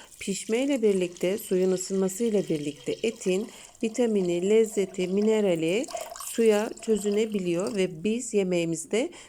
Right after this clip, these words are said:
suyunu da kullanacağız. Bu nedenle soğuk suyla pişirme yapıyoruz. Etlerimiz pişerken safranımızın içerisine sirkemizi ilave ediyoruz. Biraz da su ilave edip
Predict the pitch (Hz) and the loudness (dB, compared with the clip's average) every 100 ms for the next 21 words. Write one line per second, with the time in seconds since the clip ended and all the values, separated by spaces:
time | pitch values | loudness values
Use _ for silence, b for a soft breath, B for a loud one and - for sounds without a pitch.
0 | B - 247 233 214 180 175 160 151 147 | B -2 2 4 4 2 0 -2 0 -2
1 | 143 - - - - B B B B - | -4 -6 -8 -8 -10 B B B B 0
2 | 294 196 170 160 165 202 302 - B - | 2 2 2 0 0 0 0 -4 B -16
3 | - 277 277 277 - 196 170 165 - 165 | -2 0 0 -2 0 0 0 -2 -6 -6
4 | 156 156 151 151 160 - - - B B | -4 -4 -4 -6 -8 -8 -12 -18 B B
5 | B _ _ _ 247 247 - 277 294 302 | B _ _ _ -16 -10 -2 0 0 -2
6 | - 285 311 311 302 233 214 262 415 - | -4 -8 -6 -6 -4 -2 -2 -2 -6 -12
7 | - 233 233 254 254 240 233 220 220 214 | -8 -6 -6 0 2 2 0 -2 -4 -4
8 | 202 180 175 - 190 214 - 185 - 208 | -4 -4 -4 -4 -4 -4 -6 -6 -2 0
9 | 202 208 226 226 220 220 226 220 233 226 | 0 -2 -2 0 -2 0 -2 0 -2 -2
10 | 269 - - - B B B B B B | -4 -12 -16 -20 B B B B B B
11 | _ 440 302 226 214 190 190 - - 202 | _ 0 2 -2 -2 -4 -4 -6 -4 0
12 | 190 175 165 165 208 202 190 247 | 0 0 0 -2 -2 2 2 2